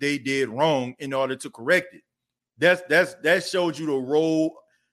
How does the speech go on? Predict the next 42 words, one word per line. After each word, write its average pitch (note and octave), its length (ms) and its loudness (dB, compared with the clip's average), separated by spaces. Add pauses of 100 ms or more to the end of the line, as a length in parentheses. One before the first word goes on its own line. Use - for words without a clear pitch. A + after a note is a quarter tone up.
(220)
To F3+ 100 0
me, G3 260 0
that, F#3+ 240 0
that F#3 160 0
shows E3+ 500 -2
the C3+ 140 -6
role D3+ 600 0
and C3+ 160 -4
the B2 80 -8
testament D3 680 -4
of C3+ 160 -4
a A#2+ 60 -8
man C#3 400 -6
and B2 180 -10
a B2 200 -6
woman. A#2 380 -8 (400)
Seriously. B2 580 2 (240)
Like, D3 220 2
when D3+ 100 -2
a C#3 60 -2
person F3 480 0
really E3 280 0
looks D3 280 -4
within D3 340 -4
themselves C3+ 640 -2 (240)
and B2+ 120 -8
say, D3+ 240 0
"Man, D3 220 -2
what's F3+ 180 -4
wrong D#3+ 260 -2
with B2 120 -8
me? C3+ 200 -8
Like, B2 200 -8
what F#3+ 180 -2
can F3 180 -6
I D#3 120 -2
do D3+ 220 -4
to C3+ 60 -6
fix D3+ 340 -8
me?" C3 280 -8 (500)
You D#3+ 140 0
know, E3 400 2